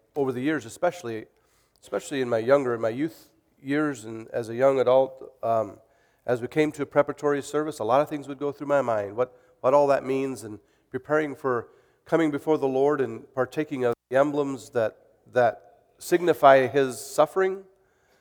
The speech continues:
And, um, the verse always in my mind was not to take, partake unworthily. And, um,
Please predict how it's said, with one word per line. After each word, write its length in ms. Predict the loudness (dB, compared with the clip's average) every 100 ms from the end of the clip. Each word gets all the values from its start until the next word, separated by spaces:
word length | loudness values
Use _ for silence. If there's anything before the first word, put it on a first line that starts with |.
| _ _ -2
And, 360 | 0 0 2
um, 400 | 4 4 2 -8 -18 _ _ _
the 340 | -14 -12 -10 -4
verse 480 | -2 -2 -4 -12 -4
always 580 | 0 0 -2 -6 -14 -12
in 120 | -6
my 140 | 0 0
mind 360 | 2 2 2
was 280 | -2 -8 -6
not 320 | -2 -2 -2 -16
to 140 | -18 -8
take, 220 | -4 -4 -6 _ _
partake 360 | -4 -4 -4 -6
unworthily. 640 | -4 0 0 0 -2 -4 -6 _ _ _ _ _ _
And, 320 | -6 -4 -2
um, 320 | -2 -2 -6